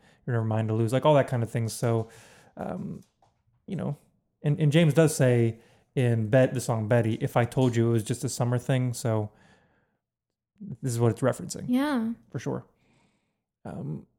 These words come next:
Speaker 1: but, like, you always, in movies, books, T V shows, whatever, the other woman is, is always a, like, a, a bad person.
Speaker 2: Right.
Speaker 1: And here, sh-, this, she's more of, like, a faux antagonist. She's not,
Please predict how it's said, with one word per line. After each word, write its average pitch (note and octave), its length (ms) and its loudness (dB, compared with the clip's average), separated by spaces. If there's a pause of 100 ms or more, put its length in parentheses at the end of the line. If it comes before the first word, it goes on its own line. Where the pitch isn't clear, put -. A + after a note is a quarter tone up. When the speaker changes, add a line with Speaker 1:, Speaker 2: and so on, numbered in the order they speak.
(120)
Speaker 1:
but, F3 720 0 (560)
like, - 220 -6 (280)
you G3 160 -4
always, C4+ 640 2
in E3 320 2
movies, G3+ 680 2
books, F3+ 400 0
T F#3 140 2
V F3 100 4
shows, E3+ 340 2
whatever, D#3 420 2
the D#3 160 2
other G#3 160 6
woman F#3 220 4
is, D3 260 0
is C3+ 160 2
always C#3+ 380 6
a, B2+ 180 6
like, A#2+ 140 2
a, A#2+ 100 -2 (800)
a A#2 40 -8
bad A#2+ 460 4
person. C3 580 -2
Speaker 2:
Right. G#3+ 220 -6
Speaker 1:
And C#3 100 2
here, G3 200 6
sh-, - 200 -6
this, - 400 -6
she's F3 200 -4
more F#3 180 6
of, C3+ 60 4
like, B2+ 140 6
a A#2 60 4
faux C#3+ 400 6
antagonist. G#2+ 640 -4
She's D3+ 180 -2
not, - 300 -2